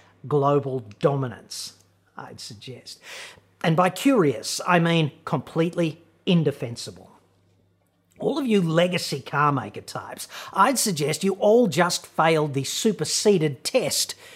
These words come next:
in the definition of the word, okay? The word legacy. Internal combustion cars will be available for decades to come, just decades.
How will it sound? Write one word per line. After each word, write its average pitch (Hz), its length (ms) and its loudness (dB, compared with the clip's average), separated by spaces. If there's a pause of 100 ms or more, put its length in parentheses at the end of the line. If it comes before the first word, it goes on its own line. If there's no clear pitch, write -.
(180)
in 143 120 -6
the 135 40 -4
definition 156 760 2 (100)
of 135 200 -2
the 127 80 -4
word, 127 440 0 (200)
okay? 139 440 -4
The 117 80 -10
word 127 320 -4
legacy. 120 580 -10 (840)
Internal 220 520 0
combustion 151 640 -2
cars 120 520 -6
will 139 120 -2
be 151 300 0
available 143 680 -2
for 139 360 -6 (220)
decades 147 640 -6
to - 60 -12
come, 110 280 -14
just - 240 -12 (180)
decades. - 640 -10